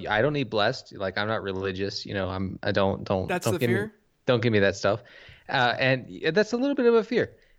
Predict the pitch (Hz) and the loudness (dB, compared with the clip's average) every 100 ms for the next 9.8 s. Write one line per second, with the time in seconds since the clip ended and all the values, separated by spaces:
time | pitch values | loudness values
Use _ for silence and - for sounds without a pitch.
0 | - 156 180 196 190 175 160 151 139 - | -4 2 4 6 6 4 4 4 4 2
1 | 135 127 - 123 120 127 127 120 - 120 | 2 2 0 -2 2 2 4 0 -2 0
2 | 123 117 - 78 - 113 101 95 98 104 | 0 -2 -8 -8 -2 2 2 2 0 -4
3 | - 110 95 - 104 - - - 151 120 | -6 -6 -4 -2 -2 -4 -16 -12 -6 -6
4 | 127 123 117 110 - - 123 113 104 95 | 0 2 2 -2 -8 0 2 4 2 0
5 | - _ _ _ 139 120 127 - 131 117 | -12 _ _ _ -4 2 2 4 2 4
6 | 110 107 107 78 127 - 117 - - - | 4 4 2 0 -4 -4 -14 -16 -20 -20
7 | - 151 135 135 143 131 120 120 127 110 | -10 -2 0 0 0 0 -2 0 2 4
8 | 107 104 _ _ 143 156 151 127 110 - | 2 -2 _ _ 2 4 4 4 2 2
9 | 160 226 - 95 92 95 127 - | 2 2 2 2 0 -4 -6 -12